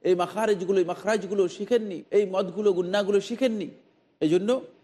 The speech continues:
"ওয়া হুয়া শাক্কুন আলাইহি", এটি তার জন্য কষ্টকর। এমন অবস্থায় যদি কোনো ব্যক্তি বারবার কোরআন তেলাওয়াত করে, আমরা দেখি আমাদের সমাজে অনেক ভাই আছেন,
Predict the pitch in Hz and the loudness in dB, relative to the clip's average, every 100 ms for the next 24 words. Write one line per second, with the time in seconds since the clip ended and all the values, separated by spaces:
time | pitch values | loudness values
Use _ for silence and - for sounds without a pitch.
0 | _ 175 175 170 - 190 202 - 180 151 | _ 0 2 2 2 -2 -2 -4 -4 0
1 | 165 220 220 285 294 _ _ _ 185 175 | 2 2 2 0 -2 _ _ _ -2 0
2 | 151 143 131 143 139 139 - 233 170 98 | 0 0 -2 -10 -10 -12 -6 -4 -2 -4
3 | 143 151 180 185 - 165 151 147 131 - | -6 -6 -6 -6 -2 -2 -2 -2 -4 -8
4 | _ _ - 151 143 147 - 139 113 123 | _ _ -4 -2 0 -2 -2 -2 2 2
5 | 135 120 143 165 143 135 127 120 113 - | 2 2 0 0 -4 -8 -4 -4 -4 -8
6 | 104 175 214 247 - - _ _ 143 185 | -10 -4 -2 -4 -6 -20 _ _ -4 0
7 | 202 202 214 214 214 226 190 226 196 220 | 0 0 -2 0 0 0 0 0 0 -2
8 | 240 | -10